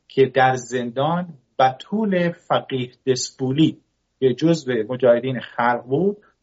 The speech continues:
به خاطر تجاوز جنسی اعظم طالقانی از سلول کشیدنش بیرون. نه یه بار، دو بار. یک بارم یک شخص دیگه بود به اسم آذر سرخوش. وقتی همچین افرادی که از نظر اخلاقی، از نظر فساد، از نظر روحی،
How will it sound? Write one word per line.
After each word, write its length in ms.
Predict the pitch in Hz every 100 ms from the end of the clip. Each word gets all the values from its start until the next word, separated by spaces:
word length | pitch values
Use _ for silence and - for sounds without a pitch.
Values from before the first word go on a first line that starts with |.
| -
به 60 |
خاطر 440 | 135 139 139 202 170
تجاوز 600 | 139 139 139 135 175 143
جنسی 560 | 123 123 123 123 - -
اعظم 480 | - 131 151 214
طالقانی 580 | 233 190 180 165 165 160 156
از 120 | 139
سلول 300 | - 156 202
کشیدنش 480 | 175 175 185 175 -
بیرون. 300 | 147 135 113
نه 120 | 151
یه 120 | 220 202
بار، 220 | 165 151
دو 220 | 147 226
بار. 220 | 175 - _ _ _ _
یک 200 | 180 196
بارم 320 | 202 196 190
یک 160 | 185 185
شخص 280 | 190 180 180
دیگه 280 | 160 156
بود 120 | 170 165
به 60 |
اسم 140 | 160 180
آذر 460 | - 131 139 147
سرخوش. 720 | 165 - 147 - 135 131 - - _ _ _ -
وقتی 220 | 196 220
همچین 280 | 175 151 175
افرادی 640 | 139 - 147 180 170 104 _
که 120 | - 127
از 140 | 120
نظر 280 | 120 139 160
اخلاقی، 640 | 139 - - 120 113 107 -
از 120 | -
نظر 380 | 113 110 127 135
فساد، 640 | 139 - - - 147 120 -
از 220 | 110 104
نظر 200 | 104 117
روحی، 580 | 127 131 113 110 - 135